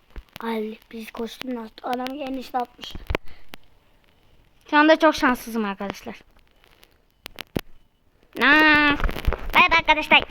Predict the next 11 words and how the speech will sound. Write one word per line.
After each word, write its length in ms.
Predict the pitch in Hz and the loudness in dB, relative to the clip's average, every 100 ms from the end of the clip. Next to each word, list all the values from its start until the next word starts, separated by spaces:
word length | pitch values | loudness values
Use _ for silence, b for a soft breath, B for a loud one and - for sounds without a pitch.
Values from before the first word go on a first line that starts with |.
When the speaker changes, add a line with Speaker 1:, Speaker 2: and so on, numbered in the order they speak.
| - | 4
Speaker 2:
Merhaba. 280 | 370 359 - - _ _ _ _ _ _ - - - - - - _ _ - - - - | 6 6 2 -2 _ _ _ _ _ _ -16 -14 -16 -20 -14 -16 _ _ -20 -14 -6 2
Maymuncuk, 1000 | 330 415 480 453 453 494 480 453 - - | 4 6 4 6 8 10 10 8 4 4
maymun. 1040 | 427 427 453 440 440 494 508 508 466 440 - - - - - | 6 6 6 10 10 12 12 12 12 10 4 -4 -8 -4 6
Maymun. 680 | 640 605 605 571 523 508 - - - - - - - - - - - - _ - 214 - | 8 10 8 10 10 8 4 -16 -20 -16 -10 -6 -6 -8 -18 -10 -10 -10 _ -10 -10 2
Eh, 160 | 330 320 - - - - - - _ - 214 | 4 4 0 -8 -8 -14 -18 -20 _ -12 2
eh, 160 | 320 320 - - - - | 4 4 0 -10 -4 2
nami, 260 | 285 311 | 4 6
nami, 260 | 294 285 349 | 6 6 6
na. 240 | 330 311 311 - - _ _ - _ - - - - - - _ - | 6 4 0 -14 -20 _ _ -20 _ -12 -10 -12 -20 -20 -20 _ 2
Aha. 480 | 302 311 285 285 269 _ _ - - - _ - - _ - - _ - _ - - - - 277 | 4 6 4 0 -2 _ _ -20 -20 -20 _ -20 -20 _ -20 -20 _ -20 _ -20 -20 -20 -6 4
Yes, 200 | 349 | 4